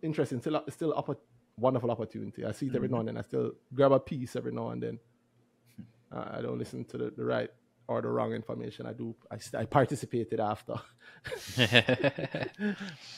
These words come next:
Speaker 1: And, um, yeah, who, who knows? Maybe it'll work out. That's your total
Speaker 3: Mm-hmm.
Speaker 1: office looks like.
Speaker 3: Facts.
Speaker 1: Yeah.
Speaker 3: Let's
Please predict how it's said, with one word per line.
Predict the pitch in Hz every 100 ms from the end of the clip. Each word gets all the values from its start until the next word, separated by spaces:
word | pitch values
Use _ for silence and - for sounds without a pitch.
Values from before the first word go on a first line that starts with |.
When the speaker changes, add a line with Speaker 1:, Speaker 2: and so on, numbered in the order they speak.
| -
Speaker 1:
And, | 143 104 117
um, | 110 107 110 - _ _ -
yeah, | 135 131
who, | 131 147
who | 143
knows? | 147 127 120
Maybe | 127
it'll | 127 131
work | 131 131
out. | 113 - - - -
That's | 117 139
your |
total | 127 139 120
Speaker 3:
Mm-hmm. | 123
Speaker 1:
office | 120 110
looks | 117 -
like. | 120 113 - - _ _ -
Speaker 3:
Facts. | - 90 - - - - - _ - - _ - _ _ -
Speaker 1:
Yeah. | 127 110 92
Speaker 3:
Let's | 87 87